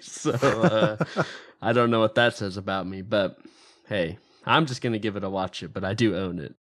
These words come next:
Speaker 2: Yeah, I always enjoy me some Blade and Blade two, the only Blade movies that got made. They're, they're really fun. They're really fun, cool action movies. I mean,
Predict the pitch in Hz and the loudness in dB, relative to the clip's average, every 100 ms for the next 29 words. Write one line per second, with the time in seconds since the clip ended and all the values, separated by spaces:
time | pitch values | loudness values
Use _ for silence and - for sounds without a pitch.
0 | _ _ _ - 202 202 185 185 165 135 | _ _ _ 0 4 6 8 8 8 4
1 | - 113 107 123 120 117 117 113 - 110 | 2 -2 0 2 2 0 -2 -4 -4 -4
2 | 107 127 127 127 123 123 113 113 123 127 | 0 4 6 6 6 4 0 0 2 4
3 | 123 117 113 135 135 131 135 143 - _ | 4 0 -2 0 2 0 -4 -6 -12 _
4 | - 120 123 143 147 147 139 135 127 135 | -20 0 4 6 6 4 4 4 4 2
5 | 135 127 120 120 123 110 123 135 120 110 | 4 2 0 -2 -4 -4 -4 -2 -4 -4
6 | 104 120 104 117 110 110 120 - _ _ | -2 -2 -2 -4 -2 -2 -4 -8 _ _
7 | _ _ _ 151 196 202 202 196 233 202 | _ _ _ 4 6 8 8 8 6 4
8 | - 226 214 110 117 135 170 190 156 - | 2 -2 -2 -2 0 2 4 4 2 -2
9 | 170 175 175 170 180 _ _ _ - 160 | 0 0 -4 -8 -10 _ _ _ -2 2
10 | 170 180 180 151 117 127 135 - 98 101 | 6 6 6 4 2 2 0 -8 -8 -6
11 | 92 92 90 98 117 113 117 110 | -8 -10 -10 -10 -6 -4 -2 -2